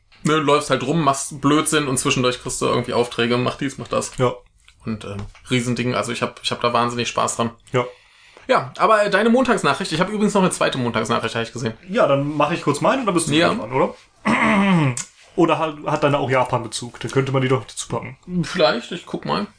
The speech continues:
Speaker 1: Ich hab so eine Ahnung, was es sein könnte. Ja, Fukushima.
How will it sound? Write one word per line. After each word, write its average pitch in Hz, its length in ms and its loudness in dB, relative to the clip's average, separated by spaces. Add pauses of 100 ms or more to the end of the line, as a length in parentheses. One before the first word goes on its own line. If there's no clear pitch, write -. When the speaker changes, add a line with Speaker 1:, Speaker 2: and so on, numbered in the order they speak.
(920)
Speaker 1:
Ich - 80 -20
hab 160 100 0
so - 100 -2
eine 131 120 2
Ahnung, 156 260 0
was 117 120 -2
es 117 120 -6
sein 135 220 -2
könnte. 170 420 -6 (960)
Ja, 131 800 4
Fukushima. 214 560 0